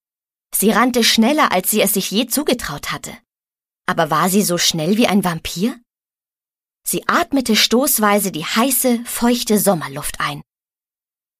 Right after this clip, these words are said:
Sie hörte ihre Schritte auf dem Waldboden. Das Geräusch des Gestrüpps, das an ihrer Jeans hängen blieb und sich dann mit einem lauten Reißen wieder löste, schien ihr lauter zu sein als sonst. In ihrem Kopf dröhnte ihr Herzschlag.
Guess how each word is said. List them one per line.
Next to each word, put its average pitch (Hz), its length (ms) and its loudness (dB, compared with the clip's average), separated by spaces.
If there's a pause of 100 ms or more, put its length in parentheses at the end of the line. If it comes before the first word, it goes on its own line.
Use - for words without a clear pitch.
Sie 165 240 -4
hörte 240 320 2
ihre 165 280 0
Schritte 240 460 0
auf 165 120 -4
dem 165 200 -2
Waldboden. 151 600 -4 (800)
Das 269 280 0
Geräusch 262 420 0
des 202 180 0
Gestrüpps, - 540 -2
das 147 180 -6
an 156 120 -4
ihrer 160 260 -2
Jeans 226 380 2
hängen 220 300 4
blieb 214 280 0
und 180 140 -2
sich 190 140 -4
dann 208 180 2
mit 208 100 0
einem 170 220 0
lauten 214 400 0
Reißen 190 460 0
wieder 170 200 0
löste, 214 460 0 (400)
schien 294 280 0
ihr 294 140 2
lauter 302 360 0
zu 165 140 -4
sein 135 280 -8
als 143 220 -4
sonst. 156 400 -4 (640)
In 165 120 -4
ihrem 139 300 -4
Kopf - 520 -4
dröhnte 180 400 2
ihr 190 180 -2
Herzschlag. - 720 -4